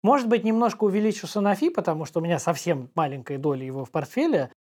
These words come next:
Э, ну, просто так технически получилось, надо бы ещё докупить, но он тоже, опять же, он подрос немножко, и как-то, в общем-то, и неловко. Ну, посмотрим. В общем,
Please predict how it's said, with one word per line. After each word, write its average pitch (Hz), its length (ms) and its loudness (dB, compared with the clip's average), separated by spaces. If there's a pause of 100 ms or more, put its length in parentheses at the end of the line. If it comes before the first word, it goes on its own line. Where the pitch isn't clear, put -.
(280)
Э, 156 280 2
ну, 220 80 2
просто 190 280 2
так 170 160 2
технически 170 540 -2
получилось, 170 560 2
надо 185 220 4
бы 175 100 2
ещё 175 220 0
докупить, 190 460 0
но 220 80 4
он 226 100 2
тоже, 208 280 6
опять 170 300 4
же, 165 100 2
он 170 140 2
подрос 254 460 2
немножко, 165 500 -2
и 180 400 0
как-то, 208 420 -2
в 151 100 -2
общем-то, 165 400 -4
и 143 80 -2
неловко. 143 540 -4 (480)
Ну, 339 100 2
посмотрим. 180 600 2
В 175 60 0
общем, 151 540 -4